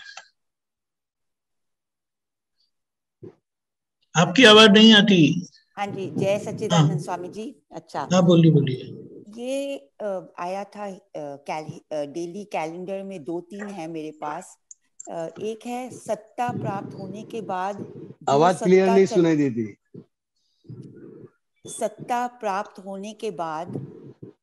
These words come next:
Speaker 2: जो सत्ता चलाता है, वह मूर्ख कहलाता है। सत्ता क्या होता है?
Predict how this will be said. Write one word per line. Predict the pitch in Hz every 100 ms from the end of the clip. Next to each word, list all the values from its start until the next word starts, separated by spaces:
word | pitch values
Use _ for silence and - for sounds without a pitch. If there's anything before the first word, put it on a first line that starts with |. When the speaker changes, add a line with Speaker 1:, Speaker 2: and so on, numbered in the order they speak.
| 165
Speaker 2:
जो | 208 220
सत्ता | 220 214 208 175 226
चलाता | 220 220 180 170 -
है, | 202 190 180 185 -
वह | 185
मूर्ख | 190 175 208 233 -
कहलाता | 196 185 147 147 131 -
है। | - - - - - - - - - - - - - - _ - - -
सत्ता | - 202 - 254
क्या | 247 262
होता | 240 180 -
है? | 143 147